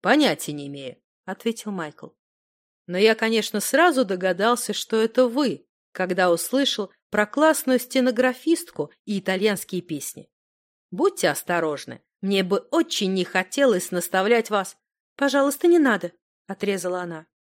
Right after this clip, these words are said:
"Но я всё-таки должен вам сказать, что очень часто поражался тому, как такая образованная милая девушка может заняться воровством вместо... вместо того, чтобы мучиться целые дни и зарабатывать три фунта в неделю",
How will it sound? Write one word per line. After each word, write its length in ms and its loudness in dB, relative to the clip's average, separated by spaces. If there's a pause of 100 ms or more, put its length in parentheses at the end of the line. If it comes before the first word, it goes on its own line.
(340)
"Но 80 -2
я 140 4
всё-таки 420 4
должен 480 0
вам 180 0
сказать, 560 -6 (240)
что 240 4
очень 280 4
часто 460 -2
поражался 580 -4
тому, 480 -4 (380)
как 280 0
такая 440 -2
образованная 1000 2
милая 380 -4
девушка 560 -2 (320)
может 320 4
заняться 480 2
воровством 720 2
вместо... 480 -4 (520)
вместо 500 2
того, 520 0 (220)
чтобы 400 0
мучиться 560 2
целые 440 2
дни 200 2
и 40 -2
зарабатывать 680 0
три 200 0
фунта 460 -2
в 40 -4
неделю", 560 -2